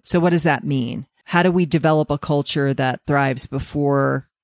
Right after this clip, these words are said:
during, and after a crisis? For me, I have some questions that I ask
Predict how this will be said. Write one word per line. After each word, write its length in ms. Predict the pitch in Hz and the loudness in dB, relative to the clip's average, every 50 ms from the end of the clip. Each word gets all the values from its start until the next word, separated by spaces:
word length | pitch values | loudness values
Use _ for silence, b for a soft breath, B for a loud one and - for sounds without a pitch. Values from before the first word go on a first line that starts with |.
| _ _ - 131 | _ _ -8 -2
during, 380 | 147 151 139 135 135 127 131 | 0 0 0 0 0 -2 -2
and 100 | 127 123 | -4 -4
after 360 | - 135 135 - - 123 131 | -2 -4 -4 -4 -2 -2 -4
a 40 | 131 | -4
crisis? 720 | - - - 123 123 139 - - - - - - - b b b b _ - | -4 -6 -6 -4 -4 -4 -4 -6 -6 -8 -6 -8 -8 b b b b _ -8
For 200 | - 190 196 190 | -4 -2 0 2
me, 480 | 196 214 226 240 220 190 170 165 165 | 2 4 4 4 4 2 2 2 0
I 120 | - 170 175 | 2 2 2
have 260 | 165 175 165 165 - | 2 2 2 0 -2
some 160 | - 165 156 | -4 -6 -4
questions 800 | - - - 165 160 156 - - - 170 147 139 135 135 131 - | -2 0 0 0 0 -2 -4 -4 -4 -4 -4 -4 -4 -6 -6 -4
that 160 | - 147 143 | -2 -2 0
I 180 | 143 139 139 - | 0 0 0 -2
ask 640 | - 139 135 135 131 131 139 - - - - - | -2 -2 -2 0 0 -2 -2 -4 -4 -6 -8 -10